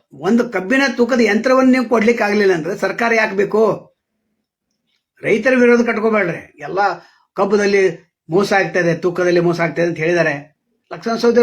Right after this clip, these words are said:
ಪ್ರತಿ ಒಂದು ಅಧಿವೇಶನದಲ್ಲಿ ಹೇಳ್ತಾರೆ, "ಕೊಡ್ತೇವೆ" ಅಂತೇಳಿ. ಎಷ್ಟು ಇಪ್ಪತ್ತೊಂಬತ್ತು ನಿಮಗೆ ಕೊಡ್ಲಿಕ್ಕೆ ಆಗುದಿಲ್ಲ. ರಾಜ್ಯದಲ್ಲಿ ಐವತ್ತೇಳೇನು ಐವತ್ತೊಂಬತ್ತು ಇದೆ ಸಕ್ಕರೆ ಕಾರ್ಖಾನೆ. ಆ ಐವತ್ತೊಂಬತ್ತು ತೂಕದ ಯಂತ್ರವನ್ನು ಕೊಟ್ರ ಅವ್ರು ಸ್ವಲ್ಪ ಸಮಾಧಾನ ಪಡ್ತಾರೆ.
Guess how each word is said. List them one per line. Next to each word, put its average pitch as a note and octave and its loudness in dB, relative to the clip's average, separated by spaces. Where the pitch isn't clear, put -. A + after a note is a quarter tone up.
ಪ್ರತಿ A#3+ 2
ಒಂದು - -4
ಅಧಿವೇಶನದಲ್ಲಿ A3 0
ಹೇಳ್ತಾರೆ, A3 -2
"ಕೊಡ್ತೇವೆ" G#3+ 0
ಅಂತೇಳಿ. G#3 -2
ಎಷ್ಟು F3+ -6
ಇಪ್ಪತ್ತೊಂಬತ್ತು G3 -2
ನಿಮಗೆ E3+ -2
ಕೊಡ್ಲಿಕ್ಕೆ F#3 -2
ಆಗುದಿಲ್ಲ. D#3+ -2
ರಾಜ್ಯದಲ್ಲಿ E3+ 0
ಐವತ್ತೇಳೇನು G#3+ 2
ಐವತ್ತೊಂಬತ್ತು G3 2
ಇದೆ F#3 2
ಸಕ್ಕರೆ E3 -6
ಕಾರ್ಖಾನೆ. E3 -4
ಆ D#3+ -6
ಐವತ್ತೊಂಬತ್ತು G#3 0
ತೂಕದ G#3 -4
ಯಂತ್ರವನ್ನು G#3 -2
ಕೊಟ್ರ G#3 -4
ಅವ್ರು G#3 0
ಸ್ವಲ್ಪ A3 -2
ಸಮಾಧಾನ A3 0
ಪಡ್ತಾರೆ. G3 -2